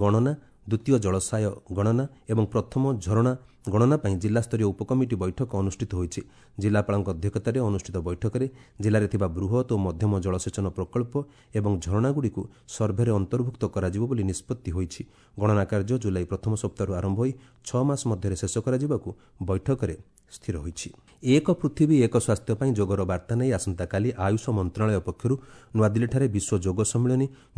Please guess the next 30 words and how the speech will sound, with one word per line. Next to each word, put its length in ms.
ଯୋଗ 140
ସଙ୍ଗମର 460
ଆୟୋଜନ 260
କରାଯିବ। 340
ଏକାଦଶ 380
ଅନ୍ତର୍ଜାତୀୟ 540
ଯୋଗ 120
ଦିବସ 200
ପାଳନ 180
ସ୍ୱରୂପ 300
ଏହି 160
ସମ୍ମିଳନୀରେ 440
ଏକ 180
ହଜାରରୁ 340
ଊର୍ଦ୍ଧ୍ୱ 280
ଅଂଶଗ୍ରହଣକାରୀ 640
ଯୋଗଦେବେ। 360
ଏଥିରେ 240
ବିଭିନ୍ନ 300
ଦେଶର 300
ଯୋଗ 200
ବିଶେଷଜ୍ଞମାନେ 580
ମଧ୍ୟ 220
ଅଂଶଗ୍ରହଣ 500
କରିବେ। 240
ସମ୍ମିଳନୀରେ 560
ଯୋଗ 180
ସମ୍ପର୍କିତ 460
ବିଭିନ୍ନ 320
ଅଧିବେଶନର 480